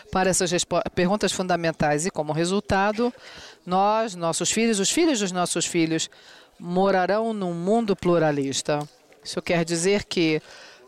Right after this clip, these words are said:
todos nós que estamos envolvidos nesse trabalho de entender o relacionamento entre o direito, a sociedade e a religião,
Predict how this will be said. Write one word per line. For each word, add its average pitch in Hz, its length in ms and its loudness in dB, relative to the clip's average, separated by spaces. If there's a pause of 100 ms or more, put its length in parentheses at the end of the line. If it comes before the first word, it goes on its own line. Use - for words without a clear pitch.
(180)
todos 233 360 0
nós 196 300 0
que - 100 -6
estamos 190 520 0
envolvidos 196 540 0
nesse 190 200 0
trabalho 175 360 2
de 170 160 -2
entender 170 640 2
o 165 40 2
relacionamento 170 920 0
entre 156 340 0
o 151 160 -2
direito, 165 540 2
a 160 40 -2
sociedade 160 720 0
e 160 80 2
a 156 40 2
religião, 156 680 0